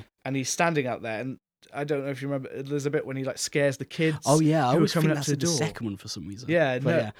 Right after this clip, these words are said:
Speaker 2: yeah.
Speaker 1: but it,
Speaker 2: "Hey, you
Speaker 1: yeah, I
Speaker 2: go
Speaker 1: thought it was
Speaker 2: away."
Speaker 1: as well. I thought that was
Speaker 2: <laughs>
Speaker 1: the second one, but it, it's in, it's in the first, and he's there,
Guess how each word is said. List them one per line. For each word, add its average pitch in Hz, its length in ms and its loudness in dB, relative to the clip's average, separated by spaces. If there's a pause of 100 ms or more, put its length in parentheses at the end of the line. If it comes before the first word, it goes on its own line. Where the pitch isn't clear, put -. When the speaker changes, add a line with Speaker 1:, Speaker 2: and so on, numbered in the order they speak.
(100)
Speaker 2:
yeah. 156 120 -2
Speaker 1:
but 170 140 6
it, - 20 4
Speaker 2:
"Hey, 139 220 2
you 110 440 -4
Speaker 1:
yeah, 143 320 -2
I 202 140 6
Speaker 2:
go - 100 6
Speaker 1:
thought 196 140 8
it 156 80 8
was 156 200 8
Speaker 2:
away." 151 120 6
Speaker 1:
as - 40 8
well. 165 240 12
I 170 40 6
thought 190 160 2
that 170 100 8
was 151 80 4
Speaker 2:
<laughs> - 0 -
Speaker 1:
the 151 100 2
second 190 300 4
one, 123 120 2
but 143 140 0
it, 151 120 0 (100)
it's 160 320 0
in, 165 240 2
it's 156 180 0
in 190 120 0
the 156 80 2
first, 160 400 4
and 139 140 -4
he's 139 220 -6
there, 170 220 4